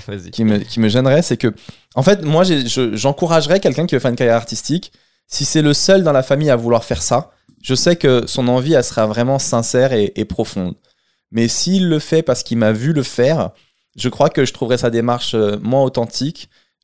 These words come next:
Speaker 2: Euh, je me dirais, il a été influencé, il est peut-être pas vraiment doué pour ça. Euh, je vois souvent des humoristes, euh, leurs frères et sœurs, ça arrive très souvent qu'ils se lancent là-dedans, et souvent ils sont moins bons.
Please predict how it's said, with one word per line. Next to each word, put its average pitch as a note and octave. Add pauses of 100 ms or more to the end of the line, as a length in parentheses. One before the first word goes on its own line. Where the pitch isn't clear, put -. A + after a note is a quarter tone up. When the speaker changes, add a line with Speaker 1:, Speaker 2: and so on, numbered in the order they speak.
(100)
Speaker 2:
Euh, G2+
je G#2
me A2+
dirais, B2+
il A#2+
a G#2+
été A2
influencé, A#2 (220)
il G#2+
est A2+
peut-être -
pas C3+
vraiment B2+
doué B2
pour A#2+
ça. G#2+ (460)
Euh, G#2
je G#2+
vois A#2
souvent C3+
des A#2+
humoristes, A#2 (180)
euh, G#2
leurs G#2
frères A#2+
et A2+
sœurs, B2+
ça -
arrive G2
très -
souvent B2+
qu'ils A#2
se -
lancent A2+
là-dedans, A2 (380)
et G2+
souvent A#2+
ils B2
sont G#2+
moins A#2+
bons. A#2+